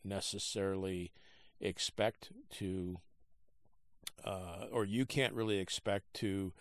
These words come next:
reduce the value of the car dollar for dollar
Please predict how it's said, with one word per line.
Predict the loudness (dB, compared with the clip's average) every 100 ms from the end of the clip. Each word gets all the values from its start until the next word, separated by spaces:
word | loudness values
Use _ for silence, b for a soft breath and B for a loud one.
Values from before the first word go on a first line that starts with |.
| B B B B
reduce | 2 2 4 6 6 6 4
the | 2
value | 4 6 6 4 0
of | 0 -2
the | -2
car | -4 0 0 0 -4 -10 b b -20 0
dollar | 4 4 4 -2
for | -4 -4
dollar | -2 -2 -4 -6 -8